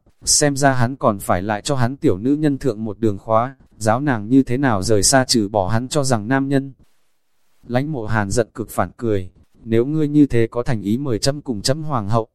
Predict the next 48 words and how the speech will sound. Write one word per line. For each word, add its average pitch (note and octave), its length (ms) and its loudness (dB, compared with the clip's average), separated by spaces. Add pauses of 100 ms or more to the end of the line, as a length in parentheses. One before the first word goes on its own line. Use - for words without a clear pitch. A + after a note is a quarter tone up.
(160)
như E3 180 6
vậy C#3+ 260 6
chúng A#2+ 180 -4
ta C#3+ 160 2
một A2+ 200 -4
nhà G#2 180 0
bốn A#2 240 -4
người B2 160 0
liền G2+ 240 2
cố A#2 220 -6
mà C3+ 200 -2
làm G2+ 260 0
mà G2+ 120 0
đáp D#3+ 240 0
ứng C3 180 -6
đi D3+ 140 4
ngươi D3 200 0
trong C3+ 180 -2
phủ G2+ 240 -4
làm G2 220 0
khách. E3+ 280 4 (1000)
Cái A2+ 160 0
này C3+ 220 2
Nam C3+ 220 0
Cung C#3+ 260 -4
mặc A2+ 140 -2
choáng A2+ 220 -2
váng, A2 340 -2 (220)
Lãnh C3+ 260 -2
Mộ A#2+ 120 -6
Hàn G2+ 300 -2
nhà G2+ 180 0
ra C3 180 2
vốn A#2+ 220 -4
là C3 160 0
chuyện A2 260 0
tốt, E3 200 2 (260)
chỉ F#2+ 200 -2
là G2+ 140 0
hắn A#2 220 0
trong C#3 220 -2
miệng, A#2+ 160 0 (140)
chúng A#2 180 -6
ta C#3 180 2
một A2 200 -6
nhà G#2 180 0
bốn A#2 240 -6
người, A2 300 -2